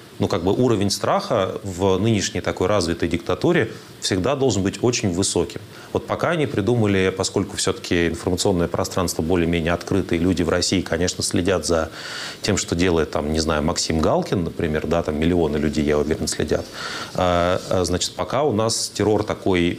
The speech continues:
м, ну, как бы не вполне сталинский, то есть он не на-, не, не так часто направлен на массы людей, которые проживают в самой стране вот прямо сейчас, да, то есть нет, нету эшелонов, грубо говоря. Вот, хотя, м,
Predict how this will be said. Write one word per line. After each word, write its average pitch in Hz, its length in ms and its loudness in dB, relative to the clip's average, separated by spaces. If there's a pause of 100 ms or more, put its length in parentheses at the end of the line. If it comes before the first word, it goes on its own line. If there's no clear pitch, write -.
м, 85 540 0
ну, 90 160 2
как 80 200 0
бы 82 120 2
не 90 80 2
вполне 95 400 0
сталинский, 135 680 -2 (300)
то - 40 -8
есть - 160 -2
он 87 100 2
не 90 80 2
на-, 107 180 2
не, 95 240 2
не 95 160 2
так 107 200 -2
часто - 340 0
направлен 87 580 0
на 85 120 2
массы 90 400 0
людей, 95 360 2
которые 98 460 2
проживают 85 600 2
в - 40 -6
самой 87 340 0
стране 90 440 0
вот 69 100 -4
прямо 78 280 -2
сейчас, 78 400 -2
да, 78 140 0
то - 120 -8
есть - 160 -6
нет, 92 140 2
нету 90 260 2
эшелонов, 85 480 2
грубо 87 240 -2
говоря. 90 360 0 (680)
Вот, 87 280 2
хотя, 92 380 0 (220)
м, 85 640 0